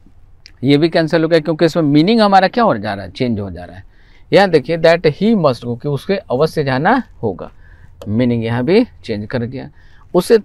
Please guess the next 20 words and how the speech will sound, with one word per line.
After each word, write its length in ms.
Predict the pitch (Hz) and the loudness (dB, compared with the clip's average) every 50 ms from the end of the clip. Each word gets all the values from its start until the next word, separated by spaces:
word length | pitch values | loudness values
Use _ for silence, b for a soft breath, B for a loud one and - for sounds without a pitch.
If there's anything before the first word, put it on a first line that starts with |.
| _ - | _ -2
तुरंत 400 | 160 156 180 220 254 285 247 196 | 0 4 6 6 4 4 2 2
जाना 340 | 131 113 104 104 110 127 147 | 0 2 0 -2 -2 -4 -4
होगा। 500 | 139 135 143 147 143 151 151 143 147 147 - - - B B B B B B - - | -6 -4 -6 -6 -6 -8 -10 -10 -10 -12 -16 -20 -20 B B B B B B -4 0
तुरंत 300 | 165 170 185 208 208 180 | 2 4 4 4 4 4
जाना 320 | 151 131 117 107 107 113 117 | 2 2 2 0 -4 -6 -4
चाहिए, 540 | - 165 160 151 151 151 147 147 151 151 - b b b b - - | 0 0 0 2 2 -2 -4 -4 -4 -6 -10 b b b b -2 -2
ठीक 180 | 165 160 - | -2 2 4
है। 160 | 220 233 240 b b b b b b - | 2 2 2 b b b b b b 0
तो 100 | 165 165 | 2 2
यहाँ 200 | 160 151 147 151 147 | 4 4 2 2 2
पे 140 | - 156 | 0 0
मीनिंग, 500 | 143 143 151 160 165 170 175 175 180 170 | 2 2 2 2 2 0 -2 -2 -2 -4
मूड 380 | 156 143 151 156 160 170 165 160 | -2 0 0 2 2 2 0 0
और 280 | - 151 143 143 147 143 | 2 4 4 4 4 2
टेंस 400 | - 156 156 160 170 165 - 165 156 143 - | 2 2 2 2 2 -2 -2 -4 -4 -2 -2
कभी 240 | 156 139 147 151 147 | -2 0 0 -2 0
चेंज 420 | - 160 175 190 208 233 254 214 - - - - | 0 0 0 2 4 2 2 2 0 -6 -12 -8
नहीं 420 | 107 104 113 123 131 135 156 151 | -6 -4 -2 -2 0 -2 -2 -4
कर 200 | 143 123 110 98 | -4 -8 -8 -8
सकता। 500 | 98 - 113 - - - - 143 143 143 | -6 -8 -10 -10 -10 -8 -8 -8 -6 -8